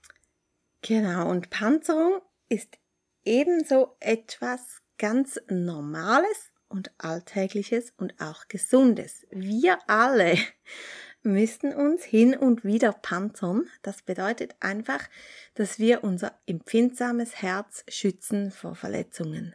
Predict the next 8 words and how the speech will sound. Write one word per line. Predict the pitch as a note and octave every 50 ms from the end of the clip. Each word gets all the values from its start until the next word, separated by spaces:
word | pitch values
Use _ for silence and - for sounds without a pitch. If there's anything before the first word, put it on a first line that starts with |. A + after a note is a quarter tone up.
| _ _
Und | _ F#3 F3+ F3 F#3
das | F#3 - - _ _ _ _ _ _
brauchen | - - E3+ F3 F#3+ A3 A3 - - A3 G3+
wir | G3+ G3 - -
alle | - F3+ F3 F3
hin | F3+ F3+ F#3 F#3+ F#3
und | F#3 F3+ E3+
wieder. | F3 F#3 E3+ - - -